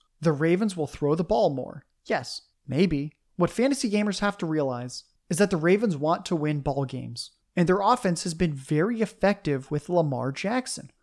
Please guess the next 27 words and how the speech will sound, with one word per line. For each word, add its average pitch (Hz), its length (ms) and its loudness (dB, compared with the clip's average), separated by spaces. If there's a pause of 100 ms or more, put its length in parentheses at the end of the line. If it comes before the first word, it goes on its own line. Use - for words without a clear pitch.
(140)
Last 202 440 -2
season, 147 400 -6 (240)
the 165 80 -2
Ravens 190 400 0
scored 160 420 2 (260)
on 170 180 2
the 151 160 -6 (120)
eighth 196 300 -2
highest 165 580 -2
percentage 165 580 -2
of 147 160 -4 (120)
offensive 180 600 0
drives 156 440 0
in 160 100 0
the 151 140 -2
N 131 120 -6
F 131 200 -6
L. - 260 -6 (220)
In 175 100 2
twenty 170 300 -2
nineteen, 151 600 -4 (280)
they 190 100 4
scored 180 480 2
at 170 240 -2 (200)
the 175 220 -6 (220)
highest 160 760 -2 (100)
rate 135 320 -2